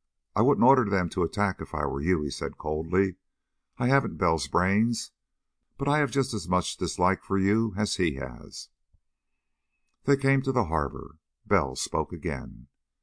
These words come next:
"The carriage is to drive out to the end of one of the docks,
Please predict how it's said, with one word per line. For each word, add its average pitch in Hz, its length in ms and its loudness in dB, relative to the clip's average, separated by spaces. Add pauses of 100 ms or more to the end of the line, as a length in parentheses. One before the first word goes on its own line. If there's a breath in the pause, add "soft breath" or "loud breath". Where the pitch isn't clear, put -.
(280)
"The 85 80 -6
carriage 87 640 0 (360)
is - 140 -6
to 127 80 0
drive 135 340 2
out 131 360 0
to 92 80 -8
the 98 200 -2
end 82 420 -2 (420)
of 90 120 -8
one 98 180 0
of 98 80 0
the 98 100 -2
docks, - 560 -4